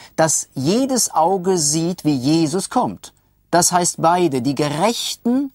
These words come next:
und die Gottlosen. Es steht in Offenbarung Kapitel eins, Vers sieben. „Siehe, er kommt mit den Wolken,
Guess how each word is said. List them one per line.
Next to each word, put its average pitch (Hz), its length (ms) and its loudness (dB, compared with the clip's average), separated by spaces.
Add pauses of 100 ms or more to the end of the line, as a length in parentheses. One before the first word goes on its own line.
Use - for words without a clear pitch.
und 240 300 0
die 247 120 0
Gottlosen. 113 600 -2 (100)
Es 185 160 0
steht 214 180 0
in 202 100 -2
Offenbarung 170 540 0
Kapitel 202 460 -4
eins, 117 400 -2 (160)
Vers 190 260 2
sieben. 156 300 -4 (1080)
„Siehe, 226 560 0
er 190 160 0
kommt 196 420 -2
mit 180 160 -2
den 185 160 0
Wolken, 160 520 0